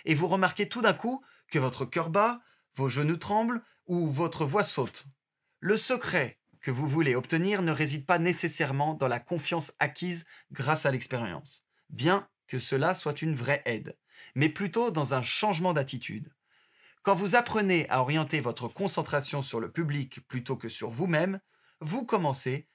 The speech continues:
à libérer l'emprise que la peur a sur vous. L'une des choses que vous remarquerez,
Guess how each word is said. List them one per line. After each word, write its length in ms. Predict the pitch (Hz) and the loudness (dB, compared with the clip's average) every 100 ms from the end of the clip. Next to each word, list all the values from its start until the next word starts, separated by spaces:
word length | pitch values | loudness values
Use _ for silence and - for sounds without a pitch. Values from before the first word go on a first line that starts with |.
| _ - | _ 0
à 100 | 151 | 0
libérer 480 | 156 226 185 151 143 | 2 2 2 2 2
l'emprise 540 | 135 - 139 107 - | 0 -2 -6 -6 -8
que 100 | - | -8
la 140 | - | -10
peur 420 | - 185 190 208 _ | -2 0 0 -2 _
a 100 | - | -4
sur 220 | 143 135 113 | -4 -4 -6
vous. 240 | 104 - _ _ _ _ _ _ _ _ _ _ _ _ _ - - | -10 -16 _ _ _ _ _ _ _ _ _ _ _ _ _ -20 -6
L'une 300 | 143 208 220 | 0 4 4
des 100 | 196 | 2
choses 360 | - 180 170 143 | 2 2 0 0
que 100 | 135 | -4
vous 160 | 117 | -2
remarquerez, 720 | 117 160 143 - 117 117 131 | 2 2 2 -2 -6 -6 -8